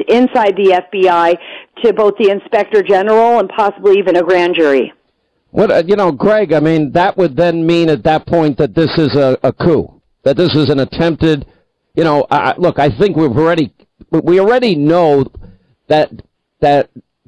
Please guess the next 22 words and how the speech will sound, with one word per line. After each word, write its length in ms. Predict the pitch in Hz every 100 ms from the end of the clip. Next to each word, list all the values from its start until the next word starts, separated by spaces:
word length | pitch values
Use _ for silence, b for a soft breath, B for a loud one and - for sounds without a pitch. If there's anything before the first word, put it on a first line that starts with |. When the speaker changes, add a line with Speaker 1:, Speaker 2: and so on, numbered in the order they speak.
| -
Speaker 2:
there 280 | 190 226
has 200 | 202 160 -
been 500 | 151 165 156 147 127 -
enormous 720 | 143 147 165 240 247 202 -
amounts 520 | 165 143 160 170 165 -
of 180 | 123 -
effort, 440 | 160 175 - 233 - -
time, 480 | 180 175 175 180 165
influence, 640 | 175 170 - 165 165 165 - -
and 120 | 139
abuse 420 | 110 147 185 -
of 120 | 156
power, 560 | - 143 120 113 113 107 b b b -
one, 380 | 117 185 247 226
to 120 | 190
allow 420 | 180 156 170 170
their 200 | 156 147
favored 460 | - 175 170 165 -
candidate 580 | 165 156 143 143 143 _
get 180 | - 160
away 320 | 160 151 147 143
from 340 | 151 139 131